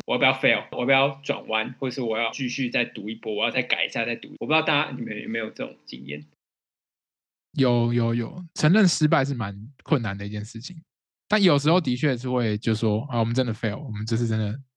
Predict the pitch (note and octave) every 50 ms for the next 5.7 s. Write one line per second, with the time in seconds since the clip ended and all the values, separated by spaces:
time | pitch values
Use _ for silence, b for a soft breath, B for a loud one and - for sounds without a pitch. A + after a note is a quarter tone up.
0 | _ _ _ _ - - A2+ G2 G#2 A2+ A2+ A2 G#2 G2+ C#3 C#3+ _ _ _ -
1 | C#3 A2 G#2+ G#2 G#2 G#2 - - G#2 G#2 G2+ - - - - - _ _ _ _
2 | _ _ _ _ _ - A#2 A2+ A2 B2+ A#2+ A2+ G#2+ G#2 A2 A#2 - _ _ -
3 | C#3 C3+ D#3 F3+ E3 C#3 A#2+ A#2 B2 D3 C#3 - D#3+ A2+ B2 C3 B2+ C3+ C#3 -
4 | - A#2+ A2+ A2+ A2+ - C3+ A#2+ A#2 B2 A2 A2+ A#2 - A#2 G2+ D3 D#3 C3+ A#2
5 | A#2+ A#2 A#2 - A2 G2+ G#2 G#2+ G#2+ G#2+ - - -